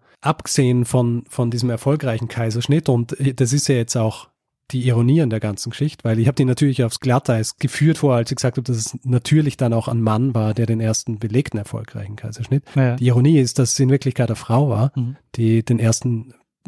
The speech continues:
Speaker 1: erfolgreichen belegten Kaiserschnitt durchgeführt hat. Was aber nicht das Einzige war, was sie gemacht hat. Also sie ist ja dann lange Zeit auch noch im Dienst der britischen Armee gewesen und war an unterschiedlichen Orten stationiert.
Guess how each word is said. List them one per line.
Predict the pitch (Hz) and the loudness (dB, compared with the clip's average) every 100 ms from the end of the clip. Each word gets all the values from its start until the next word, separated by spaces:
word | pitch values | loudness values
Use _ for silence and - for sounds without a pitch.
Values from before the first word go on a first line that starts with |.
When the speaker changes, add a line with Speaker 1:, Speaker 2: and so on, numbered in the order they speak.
| 156 | -14
Speaker 1:
erfolgreichen | - - 127 117 113 107 104 110 | -12 0 2 2 0 -2 -2 -4
belegten | 104 104 - 117 | -4 -4 -8 -14
Kaiserschnitt | - 113 107 120 113 - | -10 -8 -6 -6 -8 -8
durchgeführt | 117 - - 120 | -10 -10 -6 -2
hat. | 143 143 - - - - - | -2 -2 -10 -20 -20 -20 -12
Was | 135 143 143 | -2 0 2
aber | 165 | 2
nicht | 143 139 | 2 0
das | 135 | 0
Einzige | 127 135 139 117 | 2 2 0 0
war, | 110 | 0
was | 107 - | -2 -6
sie | 113 | 0
gemacht | 127 - | 0 0
hat. | 117 | -10
Also | 107 - | -12 -12
sie | 117 123 117 | -8 -2 -2
ist | 117 - | -2 -2
ja | 117 | -4
dann | 110 117 113 113 120 | -2 -2 -2 -4 -4
lange | 117 113 135 | 0 2 2
Zeit | - 120 123 | 2 2 2
auch | 113 | 0
noch | 120 - | -2 -2
im | 117 | -2
Dienst | - 131 151 - - - _ - | 2 2 2 -2 -10 -18 _ -4
der | 113 | 0
britischen | 131 127 131 120 | 0 0 -2 0
Armee | 107 107 160 | 2 2 2
gewesen | 120 120 156 156 | 2 2 4 2
und | 107 110 | 2 0
war | 110 113 120 | 0 0 -2
an | 113 117 | -4 -4
unterschiedlichen | 131 127 131 123 117 113 120 113 | -4 -2 -2 -2 -2 -2 -2 -2
Orten | 113 117 120 | -4 -2 -4
stationiert. | - 113 - 117 123 151 | -4 -6 -2 2 4 2